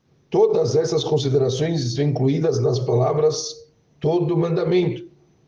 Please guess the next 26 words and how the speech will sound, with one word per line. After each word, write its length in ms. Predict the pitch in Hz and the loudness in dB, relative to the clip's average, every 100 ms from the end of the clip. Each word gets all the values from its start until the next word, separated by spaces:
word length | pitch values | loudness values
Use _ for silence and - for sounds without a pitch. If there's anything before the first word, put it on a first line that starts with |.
| _ _ | _ _
que 140 | - - - | -10 -10 -6
todas 320 | 170 214 208 180 | 0 2 2 2
as 120 | 160 | 0
mitzvot 400 | 165 - 160 - | -2 -2 -2 -2
possíveis, 800 | 127 - 185 156 123 - - _ _ _ _ - | -4 -2 0 0 -2 -4 -14 _ _ _ _ -4
proibitivas 1120 | 117 123 123 196 202 151 123 - - - _ _ _ _ _ | -2 -2 -2 -2 0 2 0 -2 -8 -14 _ _ _ _ _
e, 80 | - | -6
e, 680 | 98 110 - - 110 - 113 | -4 -2 -2 -2 -4 -2 -2
e 60 | 117 | 0
obrigatórias, 1000 | 120 120 113 135 165 196 208 - - - _ _ _ - | 2 2 0 0 2 2 0 -4 -10 -18 _ _ _ -8
cuidai 400 | 117 110 160 214 | -4 0 2 2
de 100 | 180 | 2
cumprir. 720 | 196 135 175 202 127 - - - _ _ _ _ - | 0 0 0 0 -2 -4 -8 -18 _ _ _ _ -8
A 60 | - | -2
razão 440 | - 107 139 - | -2 0 2 2
é 40 | |
para 180 | - - | 0 -2
que 180 | - 160 | -2 -2
vivei. 800 | 170 170 117 143 190 - - - - _ _ _ _ _ - | 0 0 0 0 0 0 -4 -10 -20 _ _ _ _ _ -6
A 80 | |
falta 520 | 120 - 160 226 220 - | -6 -2 0 2 2 2
da 60 | |
observância 680 | 190 - 139 120 185 214 151 | 2 2 2 2 2 2 0
de 100 | 147 | 0
uma 100 | 214 | 0
mitzvah 800 | 147 - 127 185 - - - | 0 0 0 2 0 -2 -6